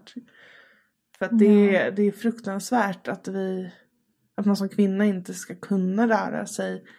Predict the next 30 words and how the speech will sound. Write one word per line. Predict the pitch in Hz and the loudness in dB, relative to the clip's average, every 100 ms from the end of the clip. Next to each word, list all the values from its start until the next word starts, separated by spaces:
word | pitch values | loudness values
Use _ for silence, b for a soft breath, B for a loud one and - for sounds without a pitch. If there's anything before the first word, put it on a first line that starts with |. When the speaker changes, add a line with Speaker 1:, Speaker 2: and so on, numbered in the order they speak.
| b b b _ _ _ _ | b b b _ _ _ _
Speaker 1:
fritt | - 196 - _ - | -4 -4 -4 _ -6
eller | 196 220 | 2 6
i | |
vilka | 220 233 202 190 | 6 6 2 -4
kläder | 190 180 175 | -4 -4 -6
som | 202 | -6
helst | 185 180 185 - - | -6 -8 -10 -16 -12
utan | - 190 - | -10 -8 -2
att | 220 | -2
känna | 214 202 | 0 -2
den | 185 180 | -2 -6
här | 101 | -6
oron | 190 185 180 - - | -6 -4 -4 -4 -6
eller | 82 - - - B B B B B - | -6 -6 -6 -6 B B B B B 0
misstron | 202 202 - - - 196 185 170 190 B B - | 2 2 -2 -6 -2 -2 -2 -4 -4 B B -14
till | - 202 175 | -4 -2 -2
att | 180 - | -4 -8
bli | - | -4
tagen | 190 185 180 180 214 | -2 0 -4 -6 -8
på | - | 0
allvar, | 190 185 185 180 175 - | 0 0 -2 -4 -4 -4
eller, | 92 - 87 - 208 B B B B B _ _ _ - | -4 -4 -4 -4 -6 B B B B B _ _ _ -10
alltså, | 196 190 | -8 -6
det | 190 | -4
ska | 220 | -2
inte | 214 | -2
behöva | 196 196 | -2 0
vara | 202 226 196 | 2 4 2
så | - | -4
här. | - - | -10 -10